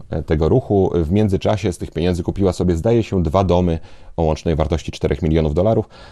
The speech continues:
Natomiast to również nie jest przedmiotem tego odcinka. Śmierć pana George'a Floyda, e, uczyniła również w Stanach Zjednoczonych w jakiś bliżej dla mnie niezrozumiały sposób, m, kradzieże w sklepach przez, y,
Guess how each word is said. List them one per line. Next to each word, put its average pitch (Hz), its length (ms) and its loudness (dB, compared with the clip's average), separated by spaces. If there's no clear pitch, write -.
Natomiast 87 640 -2
to 90 100 0
również 87 340 2
nie 71 60 -4
jest - 180 -10
przedmiotem 78 420 0
tego 78 220 0
odcinka. 80 520 -2
Śmierć 113 380 2
pana 95 240 2
George'a 92 360 2
Floyda, 104 400 2
e, 90 160 4
uczyniła 110 640 2
również 90 600 2
w - 60 -18
Stanach 104 320 0
Zjednoczonych 95 680 0
w 85 80 -6
jakiś 113 400 -2
bliżej 123 460 2
dla 101 260 2
mnie 117 120 4
niezrozumiały 101 600 4
sposób, 123 440 0
m, 98 140 2
kradzieże 107 440 2
w - 80 -6
sklepach - 640 0
przez, 101 280 0
y, 85 420 2